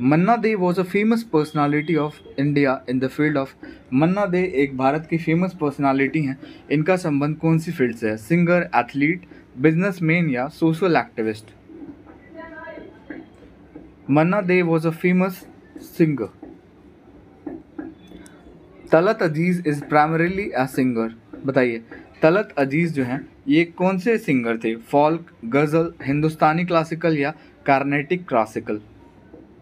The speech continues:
तलत अजीज, ये जो हैं,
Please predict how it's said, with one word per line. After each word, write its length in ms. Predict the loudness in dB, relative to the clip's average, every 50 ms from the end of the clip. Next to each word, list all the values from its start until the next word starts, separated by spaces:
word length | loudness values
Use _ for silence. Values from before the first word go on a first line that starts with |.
| -20 -20 -20 -20 -20 -18 -14 -14 -12 -12 -14 -16 -20 -20 -20 -20 -20 -20 -20 -20 -16 -14 -12 -6 -4 -4 -4 -2 -4 -6 -8 -8 -10 -18 _ -20 -12 0 2
तलत 380 | 4 4 4 2 0 -4 -4 -2
अजीज, 580 | -2 -2 -2 -2 -4 -6 -6 -8 -10 -14 -16 -18 -20 -14 -6 -2
ये 160 | 2 2 2
जो 120 | 2 2 0
हैं, 260 | -2 -2 -4 -6 -10